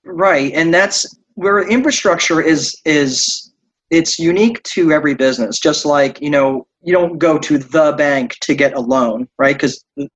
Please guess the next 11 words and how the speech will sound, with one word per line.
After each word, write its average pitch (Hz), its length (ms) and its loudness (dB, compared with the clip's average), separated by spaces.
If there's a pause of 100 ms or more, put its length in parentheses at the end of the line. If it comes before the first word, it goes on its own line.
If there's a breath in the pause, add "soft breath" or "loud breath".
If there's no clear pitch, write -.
(160)
different 151 420 -2
banks 131 460 -2
ha-, - 160 -6 (500)
lend 135 400 0
differently, 220 360 0
right? 123 260 0
They're 151 100 4
just 147 340 -6
different 131 400 0 (180)
institutions. - 760 0 (560 soft breath)
And 170 420 2